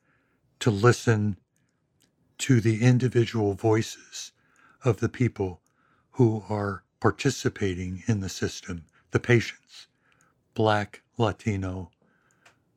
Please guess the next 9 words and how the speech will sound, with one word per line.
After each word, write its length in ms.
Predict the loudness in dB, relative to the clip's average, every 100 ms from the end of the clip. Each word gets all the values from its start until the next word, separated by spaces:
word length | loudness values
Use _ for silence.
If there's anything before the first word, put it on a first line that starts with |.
| _ -20 -4 2
Native 260 | 2 2
American, 640 | -2 -4 -4 -6 -10 -12 -16 2
other 240 | 2 2
minority 640 | -2 -4 -6 -8 -8 -12 -14 _ _ _ _ _ _
type 320 | -2 -2 -6 _ _
patients, 560 | -6 -6 -6 -12 -14 -20 _ _ _ _ _ _ 2
and 100 | 4
also 340 | 6 4 2
listen 500 | 2 0 -2 -4 -6